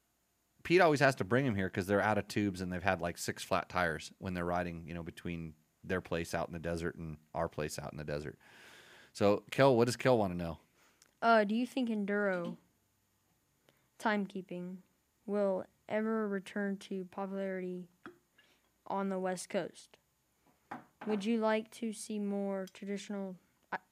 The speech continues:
Speaker 2: traditional timekeepers and rally racing in Nevada and California? Ask the Logan if he knows what riding a possible means.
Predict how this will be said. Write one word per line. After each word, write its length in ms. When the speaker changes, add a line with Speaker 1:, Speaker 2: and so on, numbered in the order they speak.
Speaker 2:
traditional 400
timekeepers 960
and 440
rally 320
racing 600
in 200
Nevada 500
and 320
California? 540
Ask 440
the 100
Logan 600
if 180
he 180
knows 440
what 400
riding 500
a 120
possible 640
means. 460